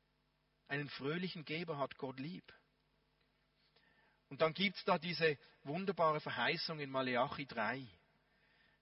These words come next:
Da sagt Gott, "Bringt den ganzen Zehnten zum Hause Gottes und prüft mich darin, ob ich euch dann nicht die Fenster des Himmels öffnen und euch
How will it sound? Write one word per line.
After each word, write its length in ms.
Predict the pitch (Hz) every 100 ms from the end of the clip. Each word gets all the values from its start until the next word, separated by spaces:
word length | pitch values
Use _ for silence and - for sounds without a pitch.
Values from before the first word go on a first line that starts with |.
| _
Da 140 | 151
sagt 500 | 160 180 185 - -
Gott, 400 | 175 202 - - - - _ _
"Bringt 600 | 170 233 277 262 - - _ _ _ _ -
den 180 | 175 160
ganzen 580 | 190 175 247 262 - 220
Zehnten 640 | - 190 180 240 247 247 233
zum 220 | 180 139
Hause 360 | 156 185 226 -
Gottes 500 | - 190 - 240 - - - -
und 280 | 165 -
prüft 500 | - 226 285 269 -
mich 240 | 262 240 -
darin, 560 | 180 165 165 110 87 82 _ _ _ _ _ _
ob 160 | 165 170
ich 140 | 185
euch 160 | 190 -
dann 180 | 175 180
nicht 280 | 247 -
die 80 | 269
Fenster 500 | 202 220 262 240 -
des 200 | 226 226
Himmels 420 | 170 220 254 262 -
öffnen 460 | 208 214 - 220
und 140 | 214 190
euch 160 | 175